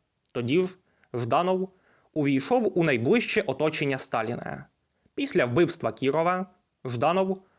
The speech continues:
очолив Ленінградський обком В К П Б. Жданов — один з організаторів і виконавців масових репресій в С С С Р. Жданов особисто ініціював призначення Миколи Єжова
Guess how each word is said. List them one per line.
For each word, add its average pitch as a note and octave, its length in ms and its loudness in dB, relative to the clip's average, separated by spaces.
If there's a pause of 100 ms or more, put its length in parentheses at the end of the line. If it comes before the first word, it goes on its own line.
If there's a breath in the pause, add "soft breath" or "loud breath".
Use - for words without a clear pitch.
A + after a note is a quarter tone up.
(140)
очолив D4 480 4
Ленінградський D3+ 800 2
обком F#3 440 0
В C#3+ 80 0
К - 120 -6
П D3 120 -2
Б. A2 280 -6 (400)
Жданов — C#3 500 -2 (500 soft breath)
один F3+ 340 2
з B2 140 -2
організаторів D#3+ 880 0 (260 loud breath)
і E3+ 100 -2
виконавців D3+ 680 0
масових C3 500 0
репресій E3+ 540 -2
в - 140 -4
С D3+ 160 -2
С - 120 0
С E3 160 0
Р. - 260 -6 (360)
Жданов C#3 500 -2 (420 soft breath)
особисто G#3 680 2
ініціював G#3 680 4
призначення C#3+ 680 0
Миколи C#3 360 2
Єжова F#3+ 520 2